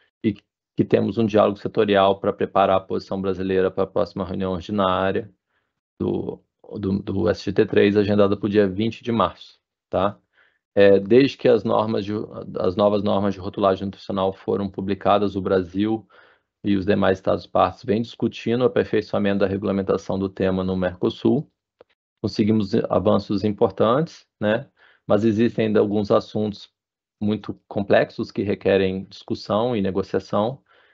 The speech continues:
e a gente pretende executar aí todo esse trabalho no, nesse ciclo regulatório pra tentar melhorar a regulamentação do tema no âmbito do Mercosul. E o último tema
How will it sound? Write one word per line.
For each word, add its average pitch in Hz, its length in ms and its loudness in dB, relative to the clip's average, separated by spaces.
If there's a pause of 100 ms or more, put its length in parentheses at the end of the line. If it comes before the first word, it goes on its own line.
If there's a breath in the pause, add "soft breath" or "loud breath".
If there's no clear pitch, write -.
(160 soft breath)
e 101 80 2
a 98 60 4
gente 101 240 -2
pretende 101 420 0
executar 95 600 0
aí 92 140 0
todo 98 200 -2
esse 98 120 -10
trabalho 92 460 2
no, 95 260 -6 (140)
nesse 98 240 -8
ciclo 95 380 -6
regulatório 92 760 -2 (440 soft breath)
pra 101 80 0
tentar 95 680 2
melhorar 104 720 4
a 98 300 0
regulamentação 101 880 -4
do 98 100 -6
tema 95 280 -4
no 98 160 -4
âmbito 92 200 -8
do 95 80 -6
Mercosul. 95 640 -8 (1400)
E 131 80 10
o 131 60 10
último 127 340 4
tema 113 540 4